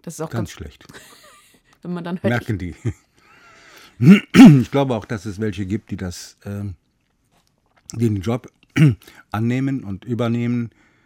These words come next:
Speaker 2: weil der mit einem gehörigen Sozialprestige verbunden ist. Man wird eingeladen, „Ach, das ist der Sprecher von,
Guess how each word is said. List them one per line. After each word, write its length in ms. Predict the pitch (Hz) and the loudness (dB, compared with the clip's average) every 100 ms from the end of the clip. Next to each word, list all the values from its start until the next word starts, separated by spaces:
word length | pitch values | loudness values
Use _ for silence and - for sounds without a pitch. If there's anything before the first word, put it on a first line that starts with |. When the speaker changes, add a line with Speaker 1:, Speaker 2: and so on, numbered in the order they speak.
| _ _ _ _ | _ _ _ _
Speaker 2:
weil 200 | - 110 | -6 -4
der 120 | 110 | -4
mit 200 | 107 110 | -6 -8
einem 200 | 113 110 | -8 -8
gehörigen 420 | 101 104 110 95 95 | -6 -4 -4 -6 -8
Sozialprestige 840 | 90 - 87 - 73 - - - - _ _ | -10 -10 -12 -12 -20 -20 -20 -20 -20 _ _
verbunden 440 | 85 73 73 67 | -18 -14 -16 -18
ist. 360 | 95 - - - _ _ _ _ _ | -20 -20 -20 -20 _ _ _ _ _
Man 120 | 78 | -18
wird 160 | 78 - | -18 -10
eingeladen, 560 | 92 117 110 98 92 - | -8 -6 -6 -8 -10 -16
„Ach, 120 | 76 | -18
das 160 | 90 | -18
ist 100 | 80 | -16
der 80 | 90 | -18
Sprecher 380 | 85 95 90 76 | -18 -18 -16 -16
von, 320 | - 82 67 | -16 -18 -18